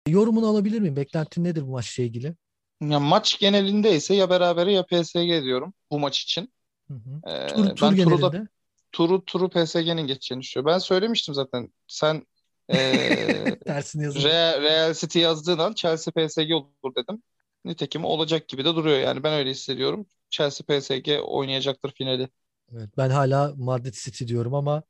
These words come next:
Speaker 1: hayat hep beni yanlışlıyor. Bakalım ne olacak. Bir diğer, e, haberimiz de Championship'ten Norwich, e, garantilemişti Premier Lig'e çıkışını.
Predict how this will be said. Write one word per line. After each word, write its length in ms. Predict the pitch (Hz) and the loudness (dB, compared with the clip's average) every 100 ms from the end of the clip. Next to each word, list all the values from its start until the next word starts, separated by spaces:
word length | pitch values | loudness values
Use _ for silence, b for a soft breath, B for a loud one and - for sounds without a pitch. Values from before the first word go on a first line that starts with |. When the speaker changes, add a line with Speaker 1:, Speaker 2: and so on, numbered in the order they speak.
| _ _ _ - | _ _ _ -4
Speaker 1:
hayat 300 | 131 123 131 | -2 -2 -4
hep 180 | 120 127 | -6 -4
beni 300 | 127 139 147 | -2 -4 -2
yanlışlıyor. 720 | 127 127 127 - 127 127 156 | -2 0 -2 -4 -4 -2 -2
Bakalım 400 | 156 - 135 143 | -2 -2 -2 -2
ne 40 | 139 | -2
olacak. 460 | 135 123 135 190 - _ _ - | -4 -4 -2 -4 -6 _ _ -2
Bir 220 | 165 185 | 4 4
diğer, 240 | 175 180 175 | 6 4 4
e, 200 | 175 143 | 2 2
haberimiz 560 | 151 160 165 180 160 | 2 4 4 2 0
de 160 | 185 185 | -2 -4
Championship'ten 1080 | - 165 160 170 160 - 156 _ 160 170 175 | -2 -4 -4 -4 -4 -8 -14 _ 2 2 -2
Norwich, 600 | 135 143 156 156 165 - | -4 0 0 0 -6 -8
e, 140 | 160 131 | -6 -2
garantilemişti 1000 | 135 139 139 147 151 175 - 170 170 143 | 0 0 0 0 0 0 -2 0 0 0
Premier 380 | 147 147 151 147 | -4 -4 -2 -2
Lig'e 160 | 143 147 | -4 -8
çıkışını. 600 | - - - 156 180 | -10 -12 -8 -4 -4